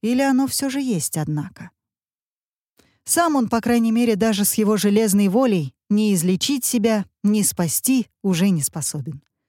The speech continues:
Тут нужны двое, мадмуазель. Подойдя к павильону, они услышали звуки гармонии.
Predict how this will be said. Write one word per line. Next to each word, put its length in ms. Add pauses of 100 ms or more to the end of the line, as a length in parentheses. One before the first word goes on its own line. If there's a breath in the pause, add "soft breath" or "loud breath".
(360)
Тут 180
нужны 340
двое, 440 (220)
мадмуазель. 680 (1000)
Подойдя 420
к 80
павильону, 720 (160)
они 280
услышали 680 (760)
звуки 400
гармонии. 680